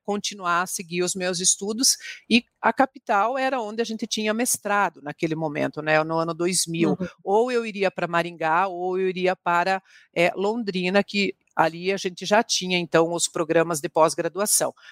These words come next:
Speaker 1: mas Francisco Beltrão ainda não, não tinha, né. Volto sempre, né, pra minha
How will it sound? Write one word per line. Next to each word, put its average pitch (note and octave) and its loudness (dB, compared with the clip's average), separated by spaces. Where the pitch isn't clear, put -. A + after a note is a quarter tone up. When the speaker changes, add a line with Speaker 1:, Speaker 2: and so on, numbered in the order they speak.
Speaker 1:
mas F#3 0
Francisco G#3 0
Beltrão G3+ -2
ainda G#3 2
não, A3 0
não G#3+ 0
tinha, C3+ -2
né. F3+ 4
Volto G3+ 0
sempre, G3 0
né, E3 -2
pra E3+ -2
minha E3 -2